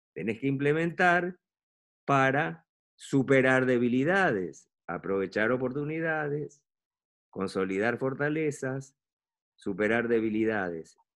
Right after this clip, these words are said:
Y dada una amenaza al negocio que tenés de chocolate en esta empresa de productos alimenticios, ¿qué resultados de, en función de las in-, iniciativas que generes, para que no sea solo un diagnóstico,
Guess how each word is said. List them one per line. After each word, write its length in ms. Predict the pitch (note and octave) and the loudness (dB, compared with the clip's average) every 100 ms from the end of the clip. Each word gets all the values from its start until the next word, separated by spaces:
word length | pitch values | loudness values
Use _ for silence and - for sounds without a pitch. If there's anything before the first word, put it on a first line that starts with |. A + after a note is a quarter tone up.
| _ _ | _ _
Y 300 | G3 G#3+ D#3 | -2 2 4
dada 360 | A#2 E3 F#3+ F#3 | 4 4 4 2
una 160 | F3+ F3 | 2 0
amenaza 800 | F3 G#3 A3+ F3 - E3+ F3+ - _ _ _ _ _ _ _ | 0 2 2 0 -4 -8 -8 -12 _ _ _ _ _ _ _
al 200 | F2+ F#2+ | -6 -4
negocio 640 | G2+ A2 D3 C3+ D3 C#3+ - | 0 2 0 0 0 0 -2
que 100 | A2+ | -4
tenés 640 | C#3 D#3+ F3 A2 - - | -2 0 0 -2 -4 -12
de 100 | - | -14
chocolate 720 | - A2 A#2 C#3+ E3 C#3+ F#2+ E2+ | -6 -2 0 2 2 2 0 -6
en 80 | |
esta 160 | F#2+ A2+ | -8 -10
empresa 280 | A2 A#2+ C3+ | -8 -6 -6
de 80 | B2+ | -4
productos 280 | C#3 C#3+ | -6 -4
alimenticios, 800 | D#3+ F3 F#3 G#3 F#3 - E3+ E3 _ _ _ _ _ _ | -4 -2 -4 -4 -6 -4 -6 -8 _ _ _ _ _ _
¿qué 140 | B2 | 2
resultados 680 | C#3+ D3 C#3+ C#3 D#3+ D#3 C#3+ | 4 2 0 -2 0 0 0
de, 280 | C3 A#2 - _ | 0 -2 -6 _
en 300 | C#2 D2+ F2 | -20 -16 -14
función 260 | F2 G2+ C3+ | -8 -4 -2
de 40 | C3 | 0
las 160 | A2+ | -2
in-, 240 | G#2+ G2+ G2 | -4 -6 -8
iniciativas 600 | G#2 G#2 G#2 G#2 C#3+ D3 | -6 -4 -4 -2 -2 -2
que 120 | D3 | -4
generes, 560 | C3+ D3+ F3+ F3+ E3 D3 | -4 -2 0 0 0 -2
para 160 | D3+ F#2+ | -4 -4
que 80 | |
no 80 | G2+ | -6
sea 160 | - B2 | -6 -6
solo 240 | C#3 C#3+ | -4 -2
un 80 | D3+ | 0
diagnóstico, 800 | E3 E3 F3 D3 C3+ C3 D#3+ E3 | -2 0 -2 -4 -6 -6 -6 -8